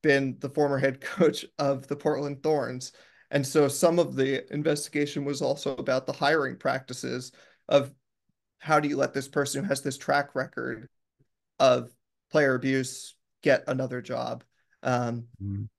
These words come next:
Speaker 1: and again, I wanna stress that, like, not every one of these cases is identical. They're not all the, <laughs> you know, the most egregious thing that you're thinking about. Um, but some of them, some of them were. And,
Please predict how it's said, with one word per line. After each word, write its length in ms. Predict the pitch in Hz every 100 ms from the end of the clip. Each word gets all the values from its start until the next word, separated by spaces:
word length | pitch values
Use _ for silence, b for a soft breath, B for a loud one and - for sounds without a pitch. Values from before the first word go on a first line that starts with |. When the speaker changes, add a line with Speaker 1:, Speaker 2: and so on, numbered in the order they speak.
| _
Speaker 1:
and 120 | 156
again, 340 | 151 170 160 156 -
I 80 |
wanna 220 | 165 185 156
stress 320 | - 151 -
that, 140 | -
like, 260 | 135 131 - _ _
not 320 | 151 160 -
every 220 | 156 156
one 180 | 143 147
of 60 | 139
these 180 | 139
cases 520 | 135 143 135 135 135 127
is 260 | 127 123 -
identical. 720 | 139 139 151 143 147 143 139 b b _
They're 120 | 143 135
not 440 | 135 143 143 -
all 240 | 139 135 127
the, 260 | 151 147
<laughs> 140 | 143 185
you 80 |
know, 80 | 156
the 100 | 143
most 280 | 143 143 -
egregious 460 | 131 147 135 135 -
thing 200 | 139 139
that 140 | -
you're 120 | 139
thinking 420 | 135 175 165 160
about. 420 | 147 147 143 143 - b b b -
Um, 400 | 139 135 131 127 _
but 140 | - 180
some 160 | 202
of 120 | 175 151
them, 520 | 156 147 139 143 135
some 180 | - 165
of 100 | 160
them 160 | 160 131
were. 320 | 127 120 175 b b b
And, 380 | 151 143 139 131